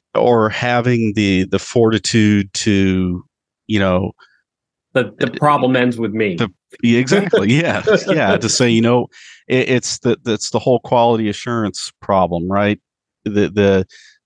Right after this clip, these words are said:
Speaker 1: uh, I forget exactly what it's called, but, you know, if you see,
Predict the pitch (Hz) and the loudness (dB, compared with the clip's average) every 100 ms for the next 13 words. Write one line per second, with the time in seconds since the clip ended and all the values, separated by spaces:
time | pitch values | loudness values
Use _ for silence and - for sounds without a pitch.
0 | - 95 92 92 85 - - 95 95 - | -4 0 2 2 0 -4 -6 -2 -2 -2
1 | 95 98 95 90 95 92 98 92 92 92 | 0 0 0 0 -2 0 -2 -2 -4 -4
2 | 107 98 90 - 101 101 92 92 85 _ | 0 0 -2 -2 0 2 2 -2 -4 _
3 | - 98 90 90 - 120 - 123 113 107 | -6 -2 0 -2 -2 -2 -2 -2 0 0
4 | 104 | -2